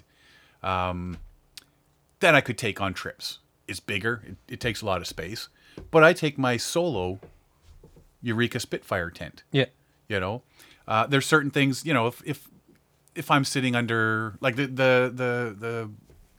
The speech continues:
Speaker 1: four-day solo trip I did over Canadian Thanksgiving there, um, I'm sitting under the tarp because of the rin-, wind and the ra-, rain.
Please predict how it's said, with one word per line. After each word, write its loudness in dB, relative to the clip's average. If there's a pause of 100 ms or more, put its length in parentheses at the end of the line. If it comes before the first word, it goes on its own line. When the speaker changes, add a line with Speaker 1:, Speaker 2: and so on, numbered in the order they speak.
(380)
Speaker 1:
four-day 2
solo 0
trip -4
I 0
did -4
over -4
Canadian -6
Thanksgiving -8
there, -8 (540)
um, 2 (440)
I'm 6
sitting -2
under -2
the -12
tarp 4
because -4
of -6
the -4
rin-, -2
wind -2
and -2
the -2
ra-, -2
rain. -6